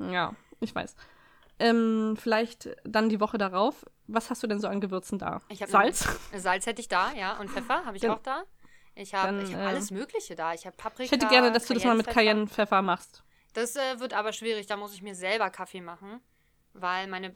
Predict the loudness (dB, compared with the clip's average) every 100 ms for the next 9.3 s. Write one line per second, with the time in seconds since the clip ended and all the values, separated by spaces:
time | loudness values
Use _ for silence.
0 | 0 4 2 4 2 6 6 6 2 -8
1 | -12 -12 -12 -14 -18 -18 -18 -16 -16 -16
2 | _ -4 -2 0 0 2 2 4 2 2
3 | 4 4 4 0 2 2 -2 -2 -2 -2
4 | 0 2 2 -2 -6 -12 _ -4 -2 -4
5 | -6 _ _ -8 -4 -4 -4 -8 -14 _
6 | -8 -6 -6 -8 -8 -2 0 2 2 4
7 | 4 2 -2 0 2 0 2 4 6 6
8 | 4 4 6 6 4 0 -4 -4 -2 -2
9 | -2 -6